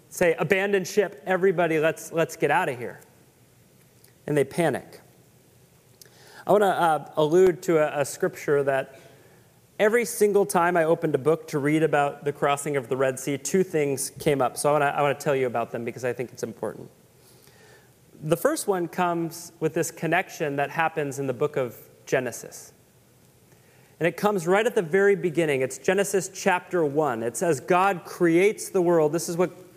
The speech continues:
it says. It says that the Spirit of God hovered over the waters or over the deep. You guys know that chunk of the scripture?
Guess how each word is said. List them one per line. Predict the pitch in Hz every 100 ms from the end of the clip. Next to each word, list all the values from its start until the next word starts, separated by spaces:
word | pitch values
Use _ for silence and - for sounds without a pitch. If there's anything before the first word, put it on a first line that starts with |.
| -
it | - -
says. | 220 139
It |
says | 143 180 170 - - - - - _ _ _
that | 185 -
the | 175
Spirit | - - 214 254 233
of | 190 151
God | 185 170 170 165
hovered | - 202 208 196 185 170 -
over | 180 180 165 185 180 165 - - - -
the | 143
waters | 139 139 139 123 117
or | 139
over | 156 151 151
the | 135
deep. | 120 104 127 - -
You | 131
guys | 151 143 -
know | 147 160
that | 147 - - -
chunk | 156 147
of |
the | 139
scripture? | 160 -